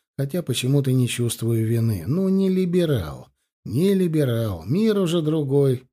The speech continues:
Совсем другой. А я из уходящего". Сердце стучит всё чаще. Я на ходу пощупал грудную мышцу.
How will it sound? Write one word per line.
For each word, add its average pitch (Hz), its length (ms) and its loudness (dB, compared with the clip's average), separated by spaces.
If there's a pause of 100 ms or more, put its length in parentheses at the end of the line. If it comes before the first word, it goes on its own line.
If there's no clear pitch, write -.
Совсем 165 520 -4
другой. 131 460 0
А 139 60 0
я 190 240 0
из 135 160 0
уходящего". 123 920 -4 (920)
Сердце - 520 -8
стучит 82 460 -10
всё - 220 -10
чаще. 139 580 -2
Я 151 160 -2
на 165 100 -2
ходу 147 340 -2
пощупал 135 560 -2
грудную 131 460 0
мышцу. 127 580 -2